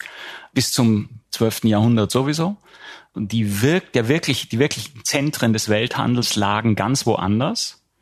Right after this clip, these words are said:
Da spielten Chinesen und Araber die entscheidende Rolle. Und Europa war ein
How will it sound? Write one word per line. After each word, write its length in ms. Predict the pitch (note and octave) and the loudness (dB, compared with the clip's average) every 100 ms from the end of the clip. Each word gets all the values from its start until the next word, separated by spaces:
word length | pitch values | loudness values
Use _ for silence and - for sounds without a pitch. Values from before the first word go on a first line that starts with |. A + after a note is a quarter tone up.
| _ - - - | _ -20 -20 -8
Da 260 | A2 A2 A2 | -2 0 0
spielten 800 | - B2+ B2 - A2 G#2+ A2 D#3 - | 2 2 0 2 2 2 -2 -8 0
Chinesen 560 | A2 A#2 A#2+ A#2 A#2 - | 2 4 4 2 0 -2
und 640 | G#2+ G2+ G2 - - - - | 0 0 -2 -4 -8 -8 -6
Araber 580 | A2 A2 A2 A2 G#2+ A2+ _ - - - _ | -6 -2 -2 0 -2 -4 _ -20 -20 -20 _
die 240 | G#2 C3+ | -2 0
entscheidende 600 | B2+ A2 - A#2 A#2 G#2+ G#2 | 2 0 0 0 2 4 4
Rolle. 560 | G2+ G2+ A#2 C#3 E3+ - _ _ - - - - | 2 0 0 -2 -4 -8 _ _ -16 -14 -14 -4
Und 120 | - C#3+ | -2 0
Europa 500 | C3+ D3+ E3+ E3 C#3+ | 2 0 2 0 2
war 200 | C#3+ A2 | 0 2
ein 800 | C3 C3 C3 - - - B2 | 4 4 2 -4 -10 -6 -6